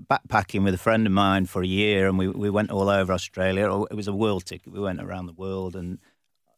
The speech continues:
I always loved Australia, and he actually came back before me, and he was living in Perth, so I came over, you know, just to see, and I think I just, that was it. I just ended up, and life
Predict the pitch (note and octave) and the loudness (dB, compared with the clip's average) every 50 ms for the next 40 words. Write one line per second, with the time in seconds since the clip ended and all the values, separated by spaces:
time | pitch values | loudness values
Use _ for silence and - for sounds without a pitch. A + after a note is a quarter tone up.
0 | _ _ G#2 G#2+ A2 G2+ G#2 A2+ G2+ F#2 G#2 A2+ G#2+ - - F2+ - - - - | _ _ -2 0 2 2 2 2 2 2 0 -2 -2 0 -4 -4 -4 -4 -2 0
1 | F#2 F2+ F2 E2+ E2+ D#2+ D#2+ F#2 - - F#2+ F2+ F2+ F2 E2+ E2 - _ - - | 0 0 0 0 -2 -4 -4 -6 -8 -8 -8 -6 -6 -6 -6 -8 -12 _ -14 -6
2 | A2+ A2 A2+ G#2+ G2+ - - - - F2+ E2+ - - G2+ F#2+ F#2+ F2+ G2 F2+ - | -4 -2 0 2 0 0 -2 -6 -6 -6 -8 -2 0 2 2 2 2 0 0 -2
3 | G2 E2 D#2+ - - G2+ G2 F#2+ F2 E2 D#2+ D#2+ E2 F2+ F2+ F#2 F2 E2 F2+ F2+ | -4 -12 -12 -4 -2 2 2 2 0 -2 -6 -10 -10 -12 -10 -10 -10 -8 -10 -8
4 | E2 E2+ E2 D#2+ D#2+ F2 _ F#2 F#2 F#2 F2 E2 - - - F2+ F2+ F2+ F2 - | -8 -10 -12 -14 -16 -16 _ -6 -4 -2 -4 -4 -6 -6 -4 -2 -2 -2 -2 -2
5 | - A2+ G2+ F#2+ F2+ F2+ F2 F2 F2 E2 F2 F2 E2 E2 - - B3 _ _ _ | 0 0 2 2 2 2 2 2 0 0 -2 -4 -4 -6 -10 -18 -20 _ _ _
6 | G#2+ G2 F#2 E2+ E2 D#2+ F2 E2+ - - - - - - F#2 F2+ F2 F2 F2+ G#2 | -16 -16 -14 -14 -16 -16 -16 -16 -16 -18 -20 -20 -16 -12 -10 -8 -8 -8 -10 -10
7 | - E2+ E2+ E2 E2 - _ _ _ _ _ _ _ _ _ _ _ - - F2 | -12 -12 -14 -14 -14 -16 _ _ _ _ _ _ _ _ _ _ _ -20 -20 -14
8 | - F2 E2+ D#2+ - - - E2+ E2 - D#2+ - _ _ - F2 - - E2 D#2 | -10 -10 -10 -8 -10 -12 -12 -12 -12 -16 -18 -20 _ _ -8 -8 -6 -6 -8 -4
9 | F2 F#2+ F2+ - - E2 E2+ E2 - F2+ F2 F2 E2+ D#2+ F2 F2 F2 - - - | -4 -4 -2 -4 -4 -6 -8 -6 -6 -4 -4 -4 -2 -2 0 -2 -2 -2 -6 -14
10 | - F#2+ F2 E2 F2+ F#2 F#2 F2+ F2 - - | -12 -12 -10 -6 -2 0 0 0 -2 -4 -10